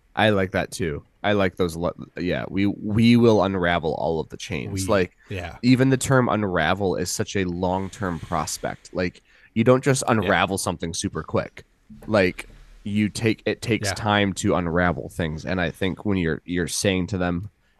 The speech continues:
Speaker 1: "I'm gonna help you unravel this. We are going to do this together." Um,
Speaker 2: Yeah.
Speaker 1: and toss the
Speaker 2: And
Speaker 1: remnants
Speaker 2: it's
Speaker 1: down the
Speaker 2: followed up
Speaker 1: drain.
Speaker 2: by, yeah. It's followed up by, "And I can't fix what's done to you." So again, that's like,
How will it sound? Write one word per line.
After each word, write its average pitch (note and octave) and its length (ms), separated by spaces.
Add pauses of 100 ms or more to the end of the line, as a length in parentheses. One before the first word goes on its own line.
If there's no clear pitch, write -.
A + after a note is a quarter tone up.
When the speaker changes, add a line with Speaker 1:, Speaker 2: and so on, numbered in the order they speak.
(400)
Speaker 1:
"I'm G#2+ 160
gonna G2 180
help G2 200
you F#2+ 140
unravel D#2 420
this. - 280
We G2+ 280
are G2+ 120
going F2+ 240
to F2+ 80
do F2+ 160
this D#2 160
together." - 560 (460)
Um, F2+ 420 (100)
Speaker 2:
Yeah. C3+ 140
Speaker 1:
and B2+ 80
toss B2 280
the A#2 120
Speaker 2:
And G2+ 60
Speaker 1:
remnants G2 300
Speaker 2:
it's - 40
Speaker 1:
down F2 100
the - 60
Speaker 2:
followed A#2 200
up F2+ 60
Speaker 1:
drain. D2+ 120
Speaker 2:
by, F#2+ 340 (920)
yeah. F2+ 280 (1080)
It's A2+ 160
followed A#2 320
up A#2+ 120
by, A2 140
"And G2+ 100
I G2 60
can't G#2+ 300
fix - 280
what's F#2 200
done G2+ 240
to F2+ 60
you." E2+ 260
So G2 220
again, G2+ 320
that's F#2 300
like, F2 320